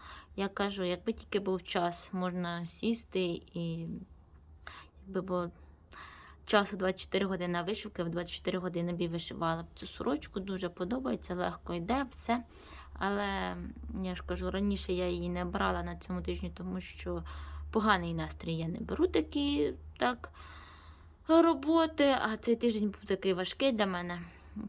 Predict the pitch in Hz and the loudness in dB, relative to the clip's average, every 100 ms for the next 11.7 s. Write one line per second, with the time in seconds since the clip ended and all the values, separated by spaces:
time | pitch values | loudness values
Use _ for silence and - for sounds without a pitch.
0 | - 180 170 - - - - - - 180 | -8 -10 -10 -14 -18 -20 -20 -18 -12 -10
1 | - 170 180 220 254 240 - - - - | -6 -4 0 2 2 -2 -12 -20 -20 -20
2 | - - - - - - 208 - - - | -20 -20 -20 -20 -10 -4 -4 -4 -12 -16
3 | - 294 269 269 - - - 185 - 185 | -14 -12 -12 -14 -16 -14 -8 -6 -4 -4
4 | 190 180 180 180 - 196 190 180 185 180 | 2 4 4 0 -6 -6 -4 -2 0 -2
5 | - - 165 165 170 - - 214 - - | -4 -8 -6 -8 -8 -12 -8 -6 -6 -6
6 | - - - 165 175 208 - - - 185 | -8 -12 -8 -2 4 4 4 -10 -8 -6
7 | 175 - - 160 151 - - - 175 - | -6 -8 -6 -4 -6 -8 -10 0 0 0
8 | - - - - 220 220 - - 196 180 | -10 -10 -10 2 8 8 6 -2 0 0
9 | 175 180 - 185 180 - 160 160 170 - | -2 -6 -2 2 2 2 -2 -2 -8 -6
10 | 165 165 165 - 190 - 453 415 302 - | -2 -2 -2 -4 -4 -2 0 0 0 0
11 | - - 208 196 180 170 | 0 0 0 0 0 -2